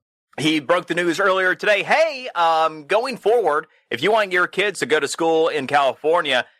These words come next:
yeah, you're go-, you're going to have to have them vaccinated. That's going to be a new mandatory vaccine." Now,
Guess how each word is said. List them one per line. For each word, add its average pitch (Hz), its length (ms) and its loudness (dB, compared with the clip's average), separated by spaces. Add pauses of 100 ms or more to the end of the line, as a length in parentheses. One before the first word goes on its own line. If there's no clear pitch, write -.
(120)
yeah, 147 100 2
you're 151 260 0
go-, 156 180 -6
you're 160 180 2
going 156 220 0
to 135 40 0
have 127 160 0
to 123 100 0
have 117 140 0
them 104 340 -10
vaccinated. 107 520 -2
That's 117 200 0
going 139 220 0
to 123 60 -4
be 123 180 -2
a 110 120 -2
new 143 480 -4
mandatory 127 580 -2
vaccine." 123 280 -2 (160)
Now, 180 140 2